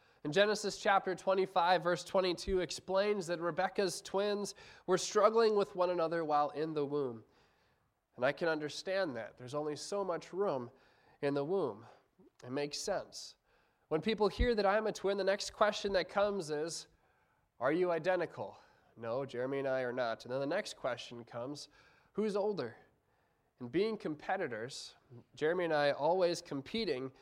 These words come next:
between one another, I used to tell people that Jeremy lost the cage match and I kicked him out. That's why he's older.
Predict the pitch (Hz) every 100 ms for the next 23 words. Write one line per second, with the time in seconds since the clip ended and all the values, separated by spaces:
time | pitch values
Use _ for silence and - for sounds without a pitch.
0 | - - 131 - 165 143 139 131 131 147
1 | 143 175 202 175 - 175 175 165 151 147
2 | 135 135 147 156 175 156 143 135 - -
3 | - 170 165 135 120 107 123 - 120 123
4 | 151 - 139 139 110 - _ _ _ -
5 | - 127 - 143 135 131 131 127 113 101